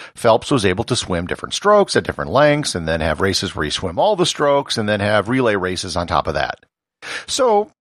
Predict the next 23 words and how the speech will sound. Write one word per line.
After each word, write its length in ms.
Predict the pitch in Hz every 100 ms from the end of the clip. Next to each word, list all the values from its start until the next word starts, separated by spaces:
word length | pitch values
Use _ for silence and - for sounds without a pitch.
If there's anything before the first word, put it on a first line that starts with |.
| - -
how 180 | 175
about 180 | 233 233
track 260 | - 202 214
and 100 | 202
field? 360 | 214 101 - _ _ _ _ - -
The 100 | -
record 340 | 147 185 269 208
for 140 | 175
the 80 | 127
most 420 | 107 120 196 -
medals 600 | 123 170 98 71 82 - -
is 160 | -
held 220 | 123 131 117
by 140 | 120
Paavo 400 | - 107 131 185
Nurmi 380 | 135 98 92 -
of 120 | 110
Finland, 480 | - 123 80 - - _ -
who 60 |
won 220 | 95 82
nine 240 | 85 113 196
gold 240 | 208 208
medals 400 | 131 104 101 -